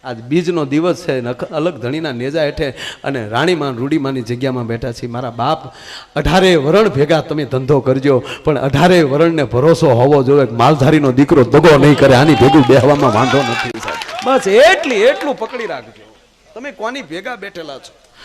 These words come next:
તમારા ખોરડે કોણ રમીને મોટો થયો છે, તમારી ગાડીઓની વાહે તમે કોના ફોટા લગાડો છો સાહેબ, એની તો શરમ રાખજો. એક, એક પ્રાર્થના કરી, કોણ, તને ભગવાન ખૂબ આપશે,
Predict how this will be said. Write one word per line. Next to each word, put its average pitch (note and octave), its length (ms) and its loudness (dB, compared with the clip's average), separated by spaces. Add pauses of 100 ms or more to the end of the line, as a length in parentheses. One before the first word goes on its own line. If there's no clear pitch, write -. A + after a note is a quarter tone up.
(120)
તમારા G#3+ 240 2
ખોરડે A#3 420 0
કોણ B3 260 -4
રમીને A3+ 280 -4
મોટો A3+ 300 0
થયો G3+ 240 -6
છે, F3+ 200 -4
તમારી A#3+ 500 0
ગાડીઓની D4+ 420 2
વાહે C#4 180 2
તમે E4 200 0
કોના F4+ 400 2
ફોટા C4+ 400 0
લગાડો E3+ 460 -2
છો E3 80 -6
સાહેબ, D#3+ 240 -6
એની F3+ 200 -8
તો F#3 160 -10
શરમ C#3+ 280 -14
રાખજો. A2+ 380 -20 (2500)
એક, C3+ 120 -20
એક D#3+ 200 -12
પ્રાર્થના D3 380 -8
કરી, A#2 240 -20
કોણ, C4 260 -20
તને C4 360 -16
ભગવાન A3 340 -4
ખૂબ G#3+ 280 -10
આપશે, - 540 -10